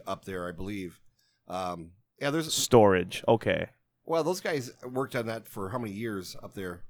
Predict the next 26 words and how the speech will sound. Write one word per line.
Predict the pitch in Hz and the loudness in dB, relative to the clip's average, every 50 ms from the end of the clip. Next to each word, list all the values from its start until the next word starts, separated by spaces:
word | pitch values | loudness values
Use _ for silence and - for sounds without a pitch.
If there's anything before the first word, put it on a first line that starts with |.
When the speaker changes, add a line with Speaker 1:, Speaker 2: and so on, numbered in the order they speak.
| - _ | -16 _
Speaker 1:
uh, | - 87 87 | -12 -10 -6
Mount | 90 98 104 95 80 | -4 -4 -4 -4 -4
Rushmore | 95 101 104 - - 95 90 87 | -6 -6 -6 -6 -10 -10 -10 -10
and | 85 85 | -10 -10
stuff. | - - 92 90 - - | -8 -8 -8 -8 -8 -10
And | 101 107 110 | -10 -8 -8
I | 110 117 | -6 -4
know | 120 127 135 139 143 139 135 131 117 104 - _ _ _ _ _ _ | -2 0 0 2 2 2 0 -2 -4 -8 -14 _ _ _ _ _ _
the, | - 120 107 117 202 110 98 104 107 107 - _ _ _ - _ _ - | -18 -10 -10 -8 -8 -8 -12 -14 -16 -16 -20 _ _ _ -20 _ _ -18
one | 117 110 123 139 143 | -8 -4 -2 -2 -2
of | 147 127 | -2 -4
the, | 127 123 113 107 101 98 92 | -4 -6 -6 -6 -8 -8 -8
uh, | 90 87 85 82 - - - - _ - - - | -8 -8 -10 -12 -12 -16 -20 -18 _ -16 -8 -6
what | 151 165 - - | -6 -6 -6 -8
film | - 143 127 120 | -8 -8 -6 -6
was | 113 117 113 | -6 -6 -8
it | 104 78 - | -8 -12 -14
with? | 92 85 - _ _ _ _ _ _ _ _ - - - | -16 -16 -16 _ _ _ _ _ _ _ _ -16 -10 -8
Who | 220 302 | -4 -4
was | 330 269 175 156 | -4 -4 -4 -6
in | 147 139 135 | -6 -4 -2
those | 131 117 110 107 98 104 - - - | -2 -2 -4 -4 -8 -10 -12 -14 -14
museum | - 120 110 95 110 127 123 113 | -10 -10 -6 -4 -4 -2 -2 -4
movies? | 101 90 85 78 73 73 - - - - _ _ _ - | -4 -6 -8 -8 -8 -10 -10 -12 -12 -16 _ _ _ 2
Speaker 2:
Oh, | 139 143 147 143 139 135 131 127 123 117 | 4 4 6 4 4 2 2 2 0 0
uh, | - 95 113 113 113 110 110 110 107 107 104 101 101 | 2 2 2 2 2 2 0 0 0 0 -2 -2 -4